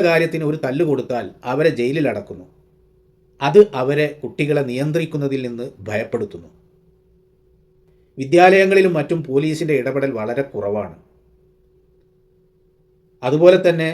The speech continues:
ദൈവവിശ്വാസം കുറഞ്ഞു വരുന്നതും യുവതലമുറയെ തെറ്റിലേക്ക് നയിക്കുന്ന പ്രധാന കാരണങ്ങളിലൊന്നാണെന്നും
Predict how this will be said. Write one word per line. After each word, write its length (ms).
ദൈവവിശ്വാസം 800
കുറഞ്ഞു 320
വരുന്നതും 440
യുവതലമുറയെ 840
തെറ്റിലേക്ക് 540
നയിക്കുന്ന 460
പ്രധാന 500
കാരണങ്ങളിലൊന്നാണെന്നും 1120